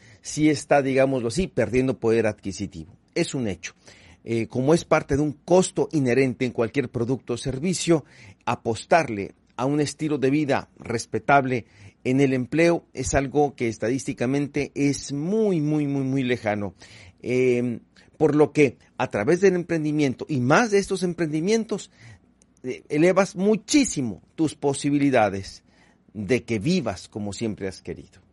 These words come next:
Es, es fantástico y es, en mi opinión, mandatorio ya emprender, no tanto una opción.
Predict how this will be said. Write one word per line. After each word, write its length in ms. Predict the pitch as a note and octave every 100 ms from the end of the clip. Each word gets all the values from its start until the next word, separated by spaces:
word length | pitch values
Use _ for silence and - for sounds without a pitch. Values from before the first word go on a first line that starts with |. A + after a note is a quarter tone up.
| _
Es, 180 | - _ _
es 120 | -
fantástico 840 | - A#2 G2+ B2+ A#2 - F#2+ - G2 _ _ _ _ _
y 280 | G#2 G2+ G#2
es, 280 | A2 - - _ _ -
en 100 | A2+
mi 80 |
opinión, 360 | G#2+ F#2+ B2 B2+
mandatorio 840 | - B2 B2+ G#2+ - A2+ G2 F#2 F#2
ya 280 | F#2 G#2 F#2+
emprender, 540 | E2+ F#2+ F#2+ D#2 -
no 260 | F2+ A#2+ A2+
tanto 440 | - A#2 G#2+ G2+
una 200 | G#2 F#2+
opción. 380 | F#2 - -